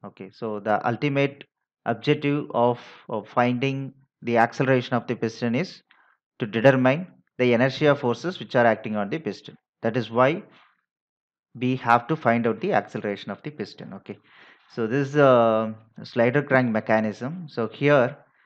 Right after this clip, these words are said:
initially the piston is, uh, at this position, that is at P dash. Okay,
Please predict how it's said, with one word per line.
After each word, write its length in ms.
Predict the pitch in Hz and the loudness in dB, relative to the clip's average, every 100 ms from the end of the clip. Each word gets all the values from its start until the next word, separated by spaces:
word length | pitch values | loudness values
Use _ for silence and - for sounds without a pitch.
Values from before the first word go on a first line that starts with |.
| _ _ _ - | _ _ _ -4
initially 880 | 131 151 - 165 156 165 190 - - | -4 -4 -2 0 2 0 -2 -10 -8
the 120 | 127 | -8
piston 420 | - 123 - 147 | -6 -8 -4 -2
is, 380 | 147 147 - - _ _ _ _ | -2 -6 -14 -20 _ _ _ _
uh, 180 | - 113 - | 0 0 0
at 240 | 120 113 _ | -4 -4 _
this 160 | 135 139 | -4 -4
position, 460 | - 113 - 110 98 | -4 -8 -6 -8 -6
that 120 | 104 | -6
is 160 | 107 | -4
at 300 | 107 101 _ | -6 -8 _
P 140 | - 139 | -6 -4
dash. 340 | 113 101 - | -2 -4 -6
Okay, 300 | 110 - 107 | -12 -8 -12